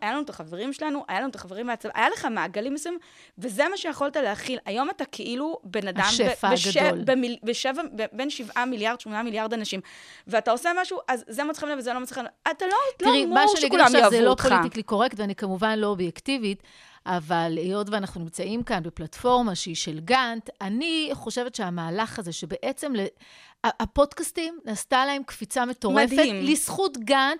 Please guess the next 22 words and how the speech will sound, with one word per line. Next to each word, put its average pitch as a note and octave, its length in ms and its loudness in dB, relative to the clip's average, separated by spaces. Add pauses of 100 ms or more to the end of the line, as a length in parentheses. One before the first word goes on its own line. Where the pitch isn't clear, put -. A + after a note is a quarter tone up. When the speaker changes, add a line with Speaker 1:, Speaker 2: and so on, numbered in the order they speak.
Speaker 2:
לפני F4 460 -4
שנו-, C4 260 -2 (280)
כל C4+ 460 6
הכתבות G#3+ 1040 2
שעכשיו A3+ 360 2
נעשו, G#3 420 -2
כמה D#4 280 2 (160)
הם A3+ 120 -4
זיהו, B3 380 -4 (580)
ומשהו G4+ 280 0
בהשראה F4 380 4
שלהם D4+ 260 -2
בא D#4 180 4
ואמר, E4 320 2
"אנחנו C4+ 260 -2
הרבה C4+ 180 2
יותר A4 200 0 (140)
מבית E4 200 -2
אופנה, C#4+ 340 -4
אנחנו A#3 220 -6
רוצים C#4 260 -6
לתת D4 340 -2